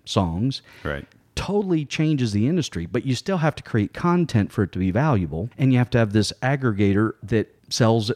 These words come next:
Speaker 1: products and services. So Netflix and others have realized for us to be sustainable, forecasting the future, we can't count on others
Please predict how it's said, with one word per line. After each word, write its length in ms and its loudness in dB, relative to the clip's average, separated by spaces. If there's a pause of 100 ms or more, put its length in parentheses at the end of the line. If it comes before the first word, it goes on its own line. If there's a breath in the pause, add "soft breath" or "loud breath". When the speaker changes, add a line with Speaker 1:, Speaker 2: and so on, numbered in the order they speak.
Speaker 1:
products 380 0
and 60 -8
services. 460 -4
So 280 2
Netflix 680 -2
and 160 0
others 340 2
have 120 2
realized 600 0
for 220 -2
us 200 0
to 100 0
be 140 2
sustainable, 600 0
forecasting 680 0
the 60 0
future, 440 -2 (160)
we 220 0
can't 480 -2
count 320 2
on 320 0 (100)
others 600 0